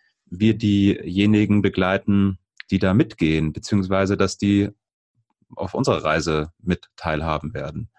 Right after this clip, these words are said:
Und du hast ja gesagt, es ist eine Reise oder eine, es ist eine Entgiftung auf körperlicher Ebene, aber es ist vor allem auch diese Entgiftung auf seelischer, emotionaler, äh,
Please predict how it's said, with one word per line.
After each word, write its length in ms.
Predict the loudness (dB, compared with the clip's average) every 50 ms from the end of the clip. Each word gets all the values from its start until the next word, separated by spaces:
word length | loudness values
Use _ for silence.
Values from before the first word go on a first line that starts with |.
| -20 -20 -16 -6
Und 80 | -2 0
du 40 | 2
hast 100 | 2 2
ja 80 | 2 2
gesagt, 380 | 4 4 4 4 2 0 -2 -6
es 100 | -6 -4
ist 100 | -4 0
eine 240 | 2 4 4 4 4
Reise 580 | 2 0 0 0 0 0 0 0 0 0 0 -4 _ _
oder 160 | -2 0 2 2
eine, 280 | 4 2 2 2 -2 -6 -16 -20 -20 -20 -20 _
es 120 | -12 -8 -8
ist 100 | -6 -4
eine 260 | -2 0 0 2 2
Entgiftung 800 | 0 -2 -2 0 0 0 0 -2 -2 0 0 2 2 2 -2 -4 _ _ _ _ _ _
auf 180 | -16 -14 -10 -4
körperlicher 520 | -2 -2 0 0 2 2 2 0 0 2
Ebene, 380 | 2 2 2 2 2 0 0 0
aber 240 | 0 0 0 0
es 100 | -2 -6 -8
ist 120 | -8 -8
vor 160 | -6 -4 -2
allem 180 | 0 0 0 0
auch 160 | 0 -4 -4
diese 300 | -4 -4 -4 -2 -2 -2
Entgiftung 760 | -2 -2 -2 -2 -4 -4 -4 -2 0 2 2 2 2 0 -4 -12 _ _ _ _ _ _ _ _
auf 160 | -16 -14 -14
seelischer, 720 | -4 0 0 2 2 2 0 0 0 0 0 0 0 -2 -4 -4
emotionaler, 960 | -2 -2 -2 -2 -2 0 0 2 2 2 2 2 2 2 2 0 -2 -4 -6 _ _ _ _ _ -10
äh, 300 | -8 -6 -6 -6 -6